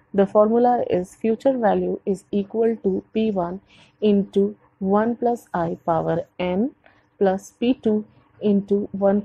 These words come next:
plus I power n minus one, and so on until it reaches to P n into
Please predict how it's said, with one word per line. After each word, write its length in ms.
plus 400
I 340
power 300
n 280
minus 460
one, 260
and 200
so 340
on 260
until 460
it 200
reaches 440
to 140
P 280
n 280
into 440